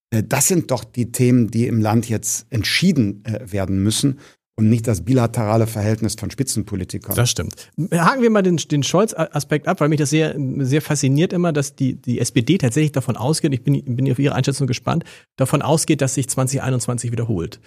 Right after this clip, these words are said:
Speaker 1: Mhm.
Speaker 2: Also die Strategie der S P D ist ja, Olaf Scholz überholt Friedrich Merz noch in den nächsten Wochen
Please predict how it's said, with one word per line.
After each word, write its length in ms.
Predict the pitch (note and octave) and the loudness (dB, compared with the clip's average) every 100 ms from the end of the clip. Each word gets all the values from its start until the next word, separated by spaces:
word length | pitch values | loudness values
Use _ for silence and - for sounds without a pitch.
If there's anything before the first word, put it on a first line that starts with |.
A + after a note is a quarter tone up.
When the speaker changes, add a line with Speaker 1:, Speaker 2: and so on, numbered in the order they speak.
| - | -8
Speaker 1:
Mhm. 240 | F#2+ F#2+ - | -6 -6 -4
Speaker 2:
Also 220 | A#2+ G#2+ | -2 0
die 180 | G2+ A2 | -2 -4
Strategie 460 | G#2+ A#2+ A2+ C3+ E3+ | -2 -2 0 2 2
der 100 | - | 2
S 120 | - | 0
P 100 | B2+ | -2
D 180 | A#2 A3 | 2 2
ist 160 | G3 | 2
ja, 300 | F#3+ F3+ F3+ - | 0 0 0 0
Olaf 240 | C#3 E3 | 0 0
Scholz 380 | - C#3 D#3 - | 0 0 0 0
überholt 500 | C3 A#2 C3+ C#3+ - | 0 2 4 2 -2
Friedrich 360 | - C#3 D#3 A#2 | -2 -2 0 -2
Merz 360 | C3+ E3 - D3+ | 0 0 -2 -2
noch 200 | D3+ D3 | -2 0
in 120 | C#3 | 0
den 100 | C3 | 2
nächsten 340 | C#3 C#3 D3 | 2 0 -2
Wochen 300 | B2 C3 C#3+ | 0 0 -2